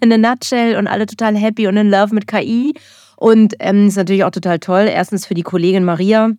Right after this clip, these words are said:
für sie selber, aber zweitens natürlich auch für sie als, ne, Berufsbild, Weiterentwicklung und Chance und, ähm, an Kollegen was weiterzugeben, ist ja auch grundsätzlich was Schönes. Das macht ja dem einen oder anderen auch Spaß. Aber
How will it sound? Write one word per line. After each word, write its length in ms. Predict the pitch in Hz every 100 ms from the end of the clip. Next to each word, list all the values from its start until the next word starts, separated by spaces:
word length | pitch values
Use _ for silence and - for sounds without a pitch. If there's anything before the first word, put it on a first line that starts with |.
| -
für 160 | 190
sie 100 | 170
selber, 380 | 160 160 185 220
aber 200 | - 170
zweitens 380 | - 175 165 190
natürlich 380 | 180 185 170 -
auch 160 | 170
für 160 | 165 165
sie 240 | 156 180
als, 380 | - 165 165 -
ne, 160 | 214 247
Berufsbild, 640 | 320 269 - - 226 233 - - -
Weiterentwicklung 720 | - 202 220 180 196 202 190 180
und 80 |
Chance 560 | 170 - 185 214 220 214
und, 380 | 175 185 185 175
ähm, 400 | - 180 175 175
an 140 | - 175
Kollegen 340 | 175 180 202
was 140 | 175
weiterzugeben, 640 | 123 - 190 - 170 180 180
ist 100 | -
ja 80 | -
auch 140 | 170
grundsätzlich 480 | - 185 185 180 -
was 100 | 170
Schönes. 300 | - 208 190
Das 160 | 165
macht 200 | 170 160
ja 80 | 175
dem 140 | 165 165
einen 200 | 160 175
oder 100 | -
anderen 280 | 175 170
auch 100 | 160 170
Spaß. 400 | - 208 185 -
Aber 240 | 165 180